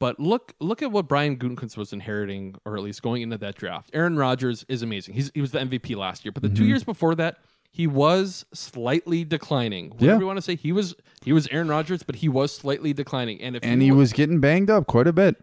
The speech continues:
Speaker 1: And getting banged up quite a bit. And if, so if that, if that would have continued, or he gets hurt when he had gotten hurt multiple times, this is the most healthy he's,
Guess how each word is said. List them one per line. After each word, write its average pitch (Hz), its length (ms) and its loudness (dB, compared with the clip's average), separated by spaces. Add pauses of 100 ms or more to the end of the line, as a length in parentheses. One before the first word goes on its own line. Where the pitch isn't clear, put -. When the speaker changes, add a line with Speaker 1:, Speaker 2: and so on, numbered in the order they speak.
Speaker 1:
And 131 180 -6
getting 135 240 -4
banged 143 220 -4
up 135 140 -6
quite 135 180 -2
a 131 60 -4
bit. 147 200 -2
And 123 140 -4
if, 104 140 -10
so 127 180 -2
if 113 120 -8
that, 165 280 -2 (220)
if 117 160 -8
that 123 200 -2
would 196 120 0
have 196 100 -8
continued, 170 500 -2 (100)
or 131 180 2
he 175 100 -4
gets 175 220 -6
hurt 143 180 -6
when 120 120 -10
he 123 160 -6
had 117 120 -6
gotten 113 260 -6
hurt 104 240 -10
multiple 127 440 -8
times, 120 180 -8
this 123 80 -8
is 113 120 -12
the 120 40 -12
most 110 220 -10
healthy 139 260 -4
he's, 113 240 -10